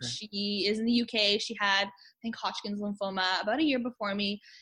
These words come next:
Speaker 2: and she documented her journey. She started a blog. She started a support group for girls going through cancer in the U K, and that was really motivational for me, that she also used her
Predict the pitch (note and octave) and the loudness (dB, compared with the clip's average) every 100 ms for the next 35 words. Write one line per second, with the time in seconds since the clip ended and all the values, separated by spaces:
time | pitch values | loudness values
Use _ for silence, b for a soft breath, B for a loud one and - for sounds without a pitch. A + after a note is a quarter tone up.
0 | _ A3+ G#3 G#3+ G#3 B3 G#3 G#3 G#3+ G3+ | _ 0 2 2 0 0 0 0 -2 -2
1 | G#3 G#3 A#3 A#3 A#3 A#3 A#3 G3 G#3 G3+ | -2 0 0 2 0 0 -2 -6 -4 -4
2 | F#3+ G3 B3+ C4 B3 - - - G3+ G3 | -2 0 2 4 2 0 -6 -2 -2 -2
3 | G3 G#3 G3+ B3+ B3 - B3 A#3+ G#3+ G3 | -4 -8 -2 -2 -2 -4 -4 -4 -4 -2
4 | G3+ G3 G3+ G#3 - _ _ - G3 G3+ | 0 0 2 0 -6 _ _ -8 -6 -4
5 | G#3+ A3 C#4 B3 B3 A#3+ G#3 G3+ G3 G#3 | -8 -2 0 2 0 -2 -2 -2 -4 -4
6 | - D#4 D4+ C4 A3+ G#3+ A3+ A#3+ B3 G#3 | 0 2 2 0 0 2 2 2 0 -2
7 | G#3 G3+ G3+ G3 - _ _ - A3+ A#3+ | -2 -2 -2 -4 -10 _ _ 0 4 6
8 | A3 A3+ A#3+ A3+ A3+ A3 G#3 G3+ A#3+ C4+ | 4 2 0 -2 -2 -2 0 2 2 4
9 | G#3 G3 - - G3+ - G#3 - G#3+ G#3 | 4 4 2 -2 0 0 -2 -2 -2 0
10 | G#3 G3+ - A3 G3 F#3+ | 0 -4 -4 0 2 2